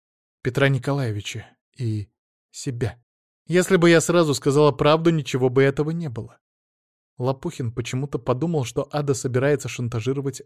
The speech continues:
Люсю. Ведь он был одержим рябовскими миллионами и думал только о них. Мысль обо мне у него даже не мелькнула. А о шантаже Лопухин догадался сразу же. Понял, как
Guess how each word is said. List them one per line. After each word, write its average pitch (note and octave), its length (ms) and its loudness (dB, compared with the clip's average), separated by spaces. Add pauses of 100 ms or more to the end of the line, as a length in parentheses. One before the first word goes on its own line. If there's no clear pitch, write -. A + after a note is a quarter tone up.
Люсю. D3+ 520 -10 (720)
Ведь D3+ 200 0
он F3 140 6
был D#3 140 8
одержим C#3 680 2 (100)
рябовскими B2 720 0
миллионами C3 580 0
и F3 200 -4
думал C3 380 -2
только C#3 340 -6
о E3+ 40 -10
них. D3+ 340 -12 (720)
Мысль F#3+ 380 4
обо D#3 180 6
мне D#3 220 4
у E3+ 80 4
него C#3+ 240 2
даже B2+ 480 0
не D3+ 120 -6
мелькнула. D#3 640 -8 (440)
А C3+ 140 0
о - 20 2
шантаже B2 460 -2
Лопухин B2 500 -6
догадался A#2 540 -2
сразу C3 380 -12
же. G#2 180 -16 (640)
Понял, D#3 340 4
как A#2+ 260 -4